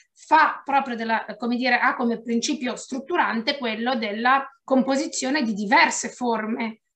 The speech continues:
di narrazione, dal cinegiornale, guarda caso, parola e immagine, che allora è una novità, alla biografia, alla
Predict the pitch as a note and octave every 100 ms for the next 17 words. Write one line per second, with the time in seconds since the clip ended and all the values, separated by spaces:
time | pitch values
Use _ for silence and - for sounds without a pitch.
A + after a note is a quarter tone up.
0 | _ G#3+ B3 B3 A#3 - A#3 A3 G#3+ -
1 | - A#3+ G#3+ G#3 A3 - D4+ C4 A3 A#3+
2 | A#3 A3 G#3+ B3+ E4+ A3 G3 G3+ A#3+ A3
3 | G3 G3 F3+ - G#3 A3 A#3 A3 G3+ -
4 | G#3+ G#3+ G#3+ G3+ F#3 A3 C#4+ C#4+ F3+ G#3
5 | G#3+ G3 F#3+ A3 - _ G3+ G3 A3 A#3+
6 | E4+ C4 C4+ - - - - B3+ B3+ A#3+
7 | G#3 - G3+ A#3 E4 - D4 D#4 A#3+ A3+
8 | A3